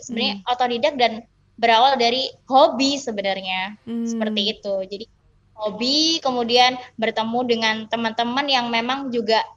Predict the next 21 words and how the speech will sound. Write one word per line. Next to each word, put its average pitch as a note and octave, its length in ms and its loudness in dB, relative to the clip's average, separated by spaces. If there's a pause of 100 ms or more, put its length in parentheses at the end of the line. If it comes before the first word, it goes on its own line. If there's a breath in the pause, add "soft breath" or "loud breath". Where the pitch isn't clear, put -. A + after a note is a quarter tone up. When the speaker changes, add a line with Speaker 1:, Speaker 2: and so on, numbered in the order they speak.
(140)
Speaker 1:
passionnya A#3+ 480 0
sama C#4+ 560 0
di B3+ 80 -4
bidang G#3 440 -2 (200)
tulis A#3 320 -2
menulis, A#3 400 -2
akhirnya B3+ 400 0 (320)
ya A#3+ 160 4
udah D4+ 280 6 (360)
di A#3 80 -6
situ C4+ 280 -2 (360)
sampai B3 480 0
sekarang A3 560 0
gitu G#3 160 -4
keterusan. C4 960 -2
Speaker 2:
Hmm. C4+ 640 -4 (560 loud breath)
Dan D4 320 4
untuk E4 400 2
ini F#4+ 480 0
kamu D#4+ 320 4
sendiri, E4+ 560 2